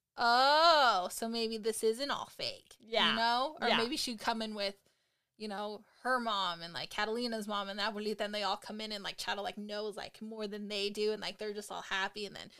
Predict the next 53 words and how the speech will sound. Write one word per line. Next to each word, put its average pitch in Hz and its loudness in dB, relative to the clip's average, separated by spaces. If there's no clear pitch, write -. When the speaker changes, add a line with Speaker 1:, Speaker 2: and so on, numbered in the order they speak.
Speaker 1:
Catalina's 220 -2
all 196 -2
like, 185 -6
"Oh 233 0
my 226 -2
gosh, 220 2
I 214 -4
did 214 -6
this 220 -6
in 208 -8
front 214 -8
of 202 -10
my 156 -6
family, 226 -6
and 220 -8
this 202 -6
is, 196 -6
like, 214 -4
Speaker 2:
Mm-hmm. 208 0
Speaker 1:
kinda 220 0
real," 220 -4
that 175 -6
whole - -18
thing. - -20
Speaker 2:
Yeah, 220 2
where 254 8
it's 262 6
just - 2
a 320 6
little 294 12
bit 254 8
more 233 6
of 214 2
a 208 0
confrontation, 220 0
a 202 -2
little 208 0
bit 208 0
more 196 0
dramatic, 147 -4
like 208 -2
we've, 208 -4
th-, 233 -2
which 294 0
is 311 2
the 269 -4
theme 247 0
of 226 -2
this 226 0
episode, 214 0
I 208 0
guess, 202 -4
drama. 220 0